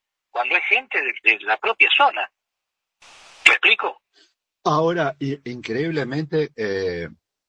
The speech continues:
Speaker 2: que, eh, decir esto, en lugar de aclarar, lo que hace es poner más sospecha sobre el acontecimiento, porque cómo la, la misma fuerza ae-, aérea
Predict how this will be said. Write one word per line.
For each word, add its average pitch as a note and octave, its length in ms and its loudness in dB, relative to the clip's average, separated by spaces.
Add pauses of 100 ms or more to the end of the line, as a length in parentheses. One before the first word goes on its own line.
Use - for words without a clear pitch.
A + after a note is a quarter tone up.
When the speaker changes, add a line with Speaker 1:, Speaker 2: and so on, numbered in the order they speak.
(260)
Speaker 2:
que, D#3 220 2
eh, G2 380 0
decir G2+ 360 -2
esto, D#3 420 -4
en A#2 160 -8
lugar B2 320 -6
de A#2 100 -4
aclarar, A#2 540 -4 (240)
lo G#2+ 200 -4
que A2 120 -2
hace C#3+ 300 0
es A#2+ 60 -10
poner G#2+ 300 -4
más C3 220 0
sospecha C#3+ 600 2 (360)
sobre G2 340 2
el G2 80 4
acontecimiento, G2+ 840 2
porque F#2 260 0
cómo C3+ 520 2 (240)
la, - 200 -4
la G2+ 160 6
misma B2 300 6
fuerza G#2+ 680 2
ae-, G2 180 -2
aérea A#2 580 4